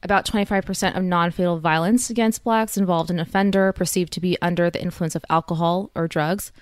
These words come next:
So those are some quick stats, but what I really wanna focus on, as I discussed earlier, is Lauren Smith Fields, the history of Black women and the relationship with the police in general, as well as the relationship with police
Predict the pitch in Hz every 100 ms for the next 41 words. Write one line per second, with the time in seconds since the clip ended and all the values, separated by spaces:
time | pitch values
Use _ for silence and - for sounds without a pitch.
0 | - - - 240 233 254 294 294 277 -
1 | 254 - 214 196 - 214 202 196 196 208
2 | 214 208 190 185 175 - 180 175 175 -
3 | 170 165 170 170 - - 156 - 156 165
4 | 180 196 - 175 170 170 170 - - -
5 | 160 196 254 - - - - - 208 254
6 | - 247 208 208 190 185 185 180 180 175
7 | 180 - - 208 196 185 175 175 180 165
8 | - 160 160 - 170 156 156 - - -
9 | 170 220 269 294 285 202 185 180 - 170
10 | 165 180 165 165 170 - 170 - - 165
11 | 165 160 -